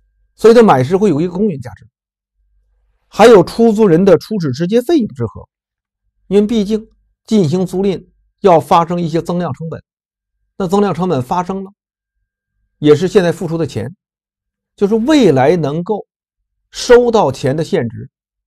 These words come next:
跟现在付出钱数相等，那个利率就是租赁内含利率。说其中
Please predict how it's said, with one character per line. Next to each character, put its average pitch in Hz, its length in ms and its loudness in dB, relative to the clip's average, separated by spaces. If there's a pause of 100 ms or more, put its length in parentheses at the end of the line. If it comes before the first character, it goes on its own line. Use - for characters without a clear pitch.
(1000)
跟 185 180 0
现 185 240 0
在 156 160 2
付 165 160 -8
出 156 140 -4
钱 131 280 -6 (320)
数 147 200 -8
相 185 200 -4
等， 151 220 -8 (560)
那 190 180 0
个 147 80 0
利 185 140 -2
率 220 260 -6 (640)
就 143 120 -4
是 120 40 -4
租 143 160 -4
赁 147 100 0
内 131 80 -2
含 123 120 -6
利 143 80 -8
率。 202 160 -12 (2500)
说 196 80 -4
其 240 160 0
中 233 260 4